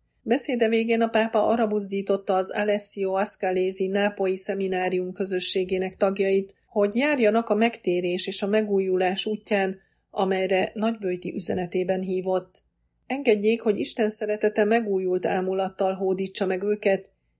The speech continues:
és örömmel fedezzék fel újra a mértéktartás ízét.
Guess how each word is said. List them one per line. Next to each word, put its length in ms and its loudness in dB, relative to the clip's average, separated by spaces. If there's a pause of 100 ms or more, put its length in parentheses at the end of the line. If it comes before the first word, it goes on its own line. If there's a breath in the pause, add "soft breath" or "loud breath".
és 320 -2
örömmel 500 2
fedezzék 600 0
fel 260 0
újra 480 2
a 200 -4
mértéktartás 1040 -2
ízét. 560 -6